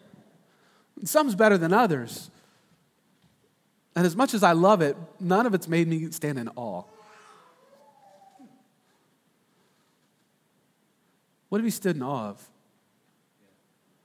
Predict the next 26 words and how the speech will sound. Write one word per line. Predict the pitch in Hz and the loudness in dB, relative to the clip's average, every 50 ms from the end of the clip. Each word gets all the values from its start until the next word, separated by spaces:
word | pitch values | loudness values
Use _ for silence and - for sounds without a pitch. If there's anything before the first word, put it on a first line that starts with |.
| _ _ _ _ _ _ _ _ _ _ _ _ _ _ _ _ _ _ _ _ _ _ _ _ _ _ _ _ _ _ _ _ _ _ _ _ _ _ _ _ _ _ _ _ _ _ _ _ | _ _ _ _ _ _ _ _ _ _ _ _ _ _ _ _ _ _ _ _ _ _ _ _ _ _ _ _ _ _ _ _ _ _ _ _ _ _ _ _ _ _ _ _ _ _ _ _
When | - 185 185 | -2 2 4
I | 180 175 | 4 4
think | 170 - 190 202 190 | 2 2 0 -2 0
about | 202 185 185 185 - | 0 0 0 2 2
that, | 196 196 185 | 2 2 2
when | 185 180 175 | 0 -4 -4
you | 160 156 151 | -4 -4 -2
really | 156 170 170 165 | 0 0 0 0
stand | 165 - 170 160 156 | -2 -2 -4 -4 -4
in | 143 117 - | -4 -6 -8
awe, | - 135 131 139 151 156 160 - - _ _ - - | -8 -6 -4 -4 -4 -4 -6 -10 -18 _ _ -14 -10
like, | - 147 135 | -8 -6 -4
these | 170 165 123 | -4 -6 -6
breathtaking | - - 131 127 143 147 143 - - 170 147 - 165 160 | -8 -12 -12 -10 -10 -10 -8 -8 -8 -6 -6 -6 -6 -6
moments | 160 156 160 165 156 - | -6 -6 -8 -8 -10 -10
that | 180 | -12
you | 175 165 | -10 -8
have, | 131 151 151 165 165 170 - - _ _ _ _ _ _ _ _ _ _ _ _ _ _ _ _ _ _ _ _ _ _ _ _ _ _ _ _ _ _ _ _ _ _ - | -8 -8 -6 -6 -8 -10 -12 -18 _ _ _ _ _ _ _ _ _ _ _ _ _ _ _ _ _ _ _ _ _ _ _ _ _ _ _ _ _ _ _ _ _ _ -2
they're | 165 175 | -2 0
all | - 202 240 | 2 2 0
connected | 247 - - 214 226 233 - 180 147 | 0 0 0 0 0 0 -2 -4 -4
to | 156 143 | -4 -6
the | 143 | -8
glory | 139 143 160 175 175 170 | -6 -6 -4 -4 -4 -4
of | 165 165 | -6 -8
God. | - 185 214 196 - | -10 -10 -10 -10 -10